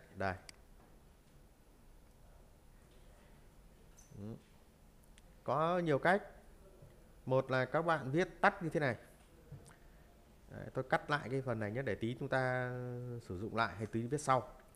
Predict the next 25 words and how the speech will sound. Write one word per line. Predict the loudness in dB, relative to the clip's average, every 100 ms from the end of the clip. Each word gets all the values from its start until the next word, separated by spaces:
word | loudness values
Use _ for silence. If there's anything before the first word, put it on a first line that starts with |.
| -20 -20 -20 2
Đây, | 6 6 4
tôi | 2
muốn | 4 2 0
sẽ | 0
tạo | 0 0 2
ra | 4 4
một | 2 0
cái | 2 2 2 0 -2 -6 0
div | 0 0 -4
là | -2 0 0 0 -6 -16 0
chấm | 2 4 0 -6 -10 -18 -20 -20 -20 -20 -20 -20 -20 -20 -16 -2
list | 0 0 -4 -16 -20 -20 -4
product | 4 8 6 6
này. | 0 0 -2 -16 -20 -20 -18 -16 -16 -20 -20 -8 4
Trong | 4 4
list | 0 2
product | 4 4 4
này | 2 2
chúng | 2
ta | 2 2
sẽ | 0
có | 2 6 6 6 2 -4 -8 -12
một | -8 -6 0
cái | 2 4 2 0 -4 -6 -8 -12 -20 -12 -4
chấm | -2 -2 -6